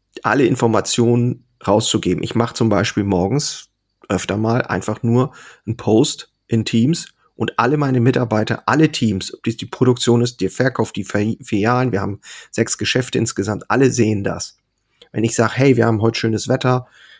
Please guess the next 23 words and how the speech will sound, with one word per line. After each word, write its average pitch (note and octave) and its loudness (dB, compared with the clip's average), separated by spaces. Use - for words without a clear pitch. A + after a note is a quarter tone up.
ähm, A2 -4
bietet A#2+ 0
doch G#2+ 0
ein A2+ -4
bisschen G#2 -4
das B2 0
noch A2+ 0
mal A2 2
mit A2 -2
an“ G#2 -2
oder G2 0
so, F#2 -2
oder F#2 -2
irgendwelche G#2+ 0
Ideen G#2+ 2
hab G#2 -2
oder - -4
irgendwelche G#2 -4
Infos, B2+ 0
„Hey, A2+ 4
das - -4
fällt - -2
aus“, A#2+ 2